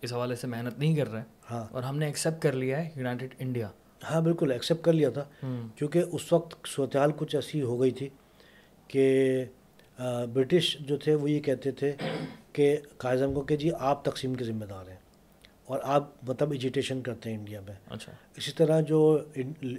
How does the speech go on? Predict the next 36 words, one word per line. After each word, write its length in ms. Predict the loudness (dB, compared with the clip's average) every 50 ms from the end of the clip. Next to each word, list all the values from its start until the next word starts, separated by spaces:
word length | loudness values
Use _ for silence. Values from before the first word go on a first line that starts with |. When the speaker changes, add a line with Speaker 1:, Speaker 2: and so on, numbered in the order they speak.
| -10 -12 -8
Speaker 2:
ہندو 200 | -6 0 0 2
لیڈرشپ 480 | 2 2 2 0 -2 -2 -4 -6 -6 -6
وہ 100 | -6 -6 -8 -10
تھی 120 | -8 -6 -4
وہ 140 | -4 -2 -2
بھی 100 | -2 -2
کہتی 280 | -2 -2 -2 -2 -8
تھی۔ 140 | -8 -8 -12 -14 -16 -20 -20 _ _ -20 -20 -20 -20 -20 -20 -20 _ _ _ _ _ _ _
تو، 500 | 0 4 6 6 6 6 6 4 4 2 -2 -8 -18 _ _ -20 _ _ _ -14 -8
آ، 260 | -4 -2 -2 0 -2 -2 -6 -10 -16 -16 -16 -16 -16 -18 -20 -20 -20 -20 -20 -20 -8
قائد 220 | 0 2 4 4
اعظم 120 | 4 4 2
راضی 240 | 2 0 0 0 0
ہو 100 | 0 0
گئے 120 | 0 -2
کہ 80 | -2 -4
ٹھیک 120 | -4 -2
ہے 40 | 0
جی 100 | 0 0
الیکشن 300 | 0 -2 -4 -4 -6 -6 -6
لڑتے 280 | -6 -8 -10 -10 -14
ہیں۔ 60 | -14 -14 _ _ _ _ _ -20 _ -20 _ _ _ _ _ -8
اب 180 | -8 -4 2
جب 120 | 4 4 4 4 0
الیکشن 360 | -2 -2 -2 0 0 0 2
لڑے 300 | 2 2 4 4 4 2
تو 300 | 4 2 0 0 0 -4 -10 -12
آل 240 | -10 -8 -6 -6 -4
انڈیا 180 | -4 -4 -4
مسلم 240 | -4 -4 -4 -6 -6
لیگ 360 | -6 -8 -8 -10 _ _ -12 -8
بڑی 180 | -6 -4 -4 -2 0
ون 120 | 0 0 2
کر 180 | 4 4 4
گئی 140 | 4 2 0
وہ۔ 120 | -2 -6